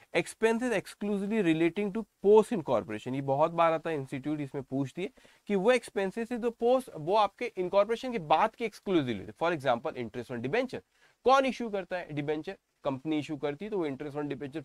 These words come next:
post incorporation, <coughs> सॉरी। ओके, अब उसके बाद यहाँ पे, <clears throat> उसके बाद हमने देखे कि, अ, डायरेक्टर्स को आपने कोई पेमेंट, डायरेक्टर्स फीस, तो वो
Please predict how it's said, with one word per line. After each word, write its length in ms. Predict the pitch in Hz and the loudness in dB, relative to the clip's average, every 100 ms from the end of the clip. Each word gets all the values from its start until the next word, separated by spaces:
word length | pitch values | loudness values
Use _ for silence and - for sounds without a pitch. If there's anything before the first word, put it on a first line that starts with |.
| - | -8
post 240 | 139 143 | -8 -6
incorporation, 600 | 143 139 135 139 135 - - _ _ _ _ _ _ _ | -4 -2 -2 -4 -10 -10 -20 _ _ _ _ _ _ _
<coughs> 340 | - - - - | 2 2 -6 -14
सॉरी। 380 | - 101 101 - _ _ _ _ _ _ _ _ _ _ - - _ _ - | -8 -8 -8 -14 _ _ _ _ _ _ _ _ _ _ -18 -18 _ _ 0
ओके, 260 | 165 - - _ - _ 170 | 0 0 -12 _ -20 _ 6
अब 120 | 208 | 6
उसके 260 | 202 208 | 4 2
बाद 180 | 175 160 | 4 4
यहाँ 200 | 147 139 | 4 2
पे, 160 | 120 160 - | 2 -2 0
<clears throat> 180 | 175 160 _ _ _ _ _ - | 0 0 _ _ _ _ _ -4
उसके 240 | 156 - 175 | -4 0 4
बाद 220 | 156 147 | 4 4
हमने 220 | 143 147 | 0 0
देखे 280 | 135 131 151 | -2 -4 -6
कि, 320 | 156 135 101 _ - - | -4 -4 -4 _ -20 -4
अ, 260 | 113 107 104 | 0 0 0
डायरेक्टर्स 680 | 117 135 135 143 165 156 | 4 6 6 0 -4 -6
को 120 | - 160 | 0 4
आपने 280 | 143 165 | 4 2
कोई 100 | 160 | -4
पेमेंट, 320 | 143 143 139 131 | -4 -2 0 2
डायरेक्टर्स 380 | 127 131 160 | 2 0 -6
फीस, 260 | 147 156 143 | -4 -8 -4
तो 100 | 135 | -2
वो 260 | 127 135 | 0 -2